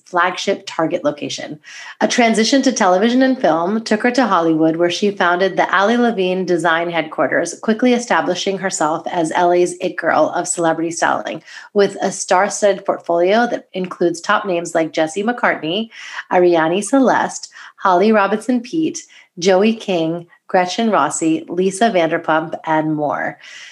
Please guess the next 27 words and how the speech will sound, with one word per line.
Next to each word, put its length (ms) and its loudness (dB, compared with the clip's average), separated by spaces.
She 260 4
rose 300 4
to 120 0
reality 580 2
stardom 420 -2
with 160 -8
her 100 -4
Bravo 540 2
show 320 0
Stripped, 580 -4
which 280 0
had 240 0
exposed 600 0
couples' 360 0
relationships 800 -2
while 160 2
stripping 400 0
them 160 2
of 180 -2
everything 460 0
they 240 0
own, 280 -2
clothing, 520 2
furniture, 560 2
money, 520 0
coveted 420 -2
possessions, 640 -2